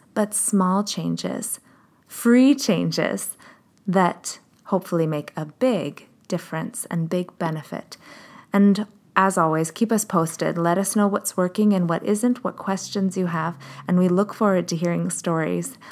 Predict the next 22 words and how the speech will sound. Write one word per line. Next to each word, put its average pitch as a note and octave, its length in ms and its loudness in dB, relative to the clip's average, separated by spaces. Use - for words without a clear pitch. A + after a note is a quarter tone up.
of E3+ 120 -4
how D#3+ 200 -2
these D#3+ 300 -2
things D3+ 480 -8
are E3 160 0
unfolding D3+ 880 -6
at F3 100 -4
home. G3+ 400 -2
So G3+ 460 2
the A3 120 0
first - 720 -2
concept E3 680 -2
we're F3 80 0
taking E3 720 -6
from E3+ 300 0
the E3 100 0
classroom D#3 640 -4
and D#3 140 -6
bringing F3 360 0
home D#3+ 540 -4
is F3 380 0
space, - 1000 -2